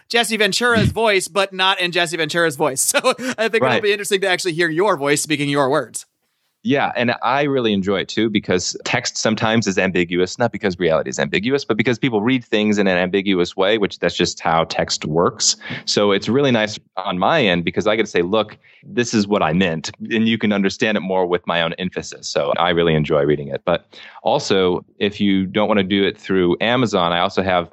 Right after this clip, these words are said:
Speaker 2: my, all of my support comes through individual contributions on Patreon, which is a, a website where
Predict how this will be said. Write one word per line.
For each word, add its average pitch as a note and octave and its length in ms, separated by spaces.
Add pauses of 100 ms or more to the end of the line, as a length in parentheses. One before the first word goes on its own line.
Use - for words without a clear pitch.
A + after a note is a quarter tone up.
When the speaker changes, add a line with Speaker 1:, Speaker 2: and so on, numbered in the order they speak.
Speaker 2:
my, F2 220
all G2+ 200
of G#2+ 80
my G2 140
support F#2 400
comes F2+ 240
through D#2+ 340 (240)
individual G2+ 440
contributions F2+ 600
on D#2 140
Patreon, G#2 520
which E2 160
is E2+ 80
a, D2 320
a C#2+ 80
website F2+ 500
where E2+ 340